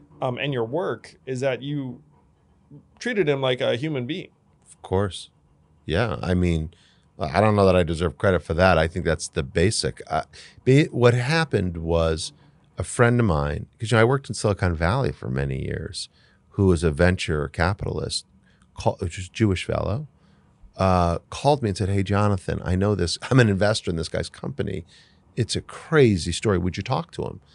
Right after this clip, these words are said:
Speaker 2: So first of all, he had a valid introduction from someone that I trusted.
Speaker 1: Yeah.
Speaker 2: But I also called him because, like, you know, Nick Cannon, who's a friend, has this phrase that he uses, which I've wholesale adopted, uh, and take credit for.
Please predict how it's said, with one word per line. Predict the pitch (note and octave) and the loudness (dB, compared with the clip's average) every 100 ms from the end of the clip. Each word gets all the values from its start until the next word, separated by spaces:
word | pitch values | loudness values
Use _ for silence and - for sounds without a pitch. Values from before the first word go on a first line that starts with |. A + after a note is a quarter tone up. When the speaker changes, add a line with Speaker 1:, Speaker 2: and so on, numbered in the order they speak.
| _ _ | _ _
Speaker 2:
So | - B2 G#2 - | -2 0 0 2
first | D#3 C#3 | 2 6
of | |
all, | A2 | 4
he | A2 | 6
had | G#2+ A2+ | 6 8
a | G2 | 6
valid | F2+ G#2 G#2+ G2 | 6 6 6 2
introduction | E2+ G2 F2 - | 0 0 -2 -4
from | F2 D#2 | -10 -2
someone | F2 F2 | 0 0
that | D#2 | 0
I | D2+ | -2
trusted. | - D2 D#2+ - C#2+ | -2 -4 -4 -6 -4
Speaker 1:
Yeah. | G#2+ - - - _ | -4 -6 -12 -20 _
Speaker 2:
But | D3+ | 4
I | E3 | 6
also | A3+ - - - _ _ | 4 2 -6 -10 _ _
called | - F3+ C#4+ F4+ | 0 2 2 2
him | D#3+ G2+ | 2 2
because, | G#2 G2+ - A#2+ A#2 A2 - - _ _ _ | -2 -4 0 2 2 0 -6 -10 _ _ _
like, | - A#2 A2 - _ - | 2 4 2 -4 _ 0
you | B2 | 4
know, | A#2+ A#2 A2+ - | 6 6 2 2
Nick | A#2 C3+ | 2 2
Cannon, | - B2 A2+ G2 E2 | 2 2 4 2 0
who's | D#2+ | -2
a | E2+ | -6
friend, | - E2+ D#2+ E2 - - _ - | -8 -6 -4 -6 -12 -18 _ -4
has | F#2+ | -4
this | G2 - | -2 -4
phrase | - A2+ A2+ F2+ | 2 2 2 0
that | D#2+ | -2
he | D2+ | -2
uses, | D#2+ - D#2 - | -4 -6 -8 -8
which | D#2 E2+ | -6 0
I've | E2+ E2 - - - | 2 2 -2 -20 -2
wholesale | - C#3+ C#3 C#3 B2+ | 6 6 8 8 8
adopted, | G#2+ G2 F2+ - C#2 - _ _ _ _ _ _ - | 8 6 6 2 -8 -8 _ _ _ _ _ _ 6
uh, | G2 F#2 E2+ - _ _ _ _ _ | 8 8 4 0 _ _ _ _ _
and | G2+ | 0
take | - D3+ | 4 4
credit | C#3+ C#3+ B2 | 6 4 4
for. | - E2+ - | -2 -4 -4